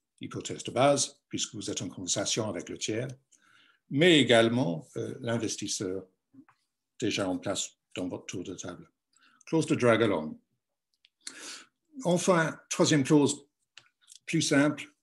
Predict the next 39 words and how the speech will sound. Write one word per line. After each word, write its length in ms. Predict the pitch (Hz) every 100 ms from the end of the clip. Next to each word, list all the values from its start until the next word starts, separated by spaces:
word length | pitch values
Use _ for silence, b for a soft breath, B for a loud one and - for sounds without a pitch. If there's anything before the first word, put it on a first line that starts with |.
| _
euh, 800 | 135 120 120 117 113 110 107 107 117
mais 160 | 131
qui 240 | 127 135 123
est 260 | 117 113 -
néanmoins 600 | 143 143 131 131 135 131
à 100 | 110
prendre 280 | - 123 113
en 140 | 107
compte 360 | 107 123 123 -
dans 140 | 104
le 100 | 101
cadre 300 | 98 117 110 98
de, 340 | 107 98 98 _ _ _ _ _ _ -
euh, 220 | 92 90
de 100 | 82
votre, 240 | 107 113 - -
euh, 520 | 92 87 82 82 85
stratégie 460 | 82 - 127 139 127
de, 280 | 104 90 87
de 100 | -
sortie, 460 | - 78 - 123 - _
donc 100 | -
la 80 | 92
mise 200 | 107 120
en 120 | 110
œuvre 180 | 135 135
de 160 | 113 90
votre 200 | 95 -
stratégie 380 | - - - 101
de 80 | 87
sortie, 420 | - 87 - 143 B B B
la 100 | -
clause 300 | 113 - 180
d'agrément. 640 | 170 139 135 123 110 90 - _ _ _ _ _ - - _ _ _ _ _ - B B -
Clause 240 | 156 156
d'agrément, 480 | 156 135 139 127 151
tout 160 | 151 180
simplement, 840 | - 127 127 117 104 107 156 175 -
permet 760 | 131 123 123 127 131 123 -